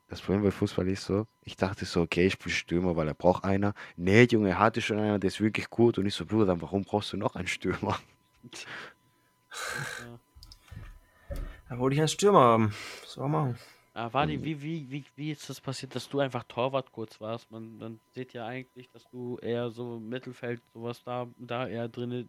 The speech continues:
Speaker 2: sehe ich dich als Fußballspieler, aber warum warst du halt Torwart?
Speaker 3: Wir haben's immer nur als Pro-, wir haben probiert einfach, dass ich das, die haben, die haben mich einfach ins Tor gestellt, einfach probiert. Und ich hab einfach
Speaker 2: Ja.
Speaker 3: rasiert, Digga.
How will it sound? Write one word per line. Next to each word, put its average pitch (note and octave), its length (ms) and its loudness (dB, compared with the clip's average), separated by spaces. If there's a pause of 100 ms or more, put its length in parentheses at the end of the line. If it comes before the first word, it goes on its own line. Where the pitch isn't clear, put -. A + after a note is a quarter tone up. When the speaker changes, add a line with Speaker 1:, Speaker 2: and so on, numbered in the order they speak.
(100)
Speaker 2:
sehe A#2 180 -6
ich A#2+ 100 -10
dich A#2 180 -14
als G#2+ 140 -12
Fußballspieler, A#2 640 -14
aber A2 200 -10
warum A2+ 180 -8
warst A#2 220 -10
du G#2 80 -20
halt G2 240 -10
Torwart? A#2 540 -8 (520)
Speaker 3:
Wir C#3+ 200 8
haben's F#3 160 8
immer G3 120 10
nur F#3+ 80 12
als F3+ 180 6
Pro-, D3+ 420 0 (140)
wir C#3+ 220 4
haben F#3+ 140 6
probiert A#3 360 6
einfach, F3+ 200 4
dass F3 140 0
ich E3+ 60 -4
das, F3+ 120 -2
die G3 60 0
haben, F#3+ 420 4
die G3 80 8
haben A3+ 100 12
mich A3 100 8
einfach G3 140 8
ins F3+ 120 2
Tor D#3+ 180 10
gestellt, G#2 400 2
einfach F#3 160 4
probiert. A2+ 460 2 (160)
Und E3 60 6
ich D#3 60 10
hab F3+ 60 8
einfach G#3+ 140 6
Speaker 2:
Ja. B3+ 40 10
Speaker 3:
rasiert, F#4 300 6
Digga. - 240 -6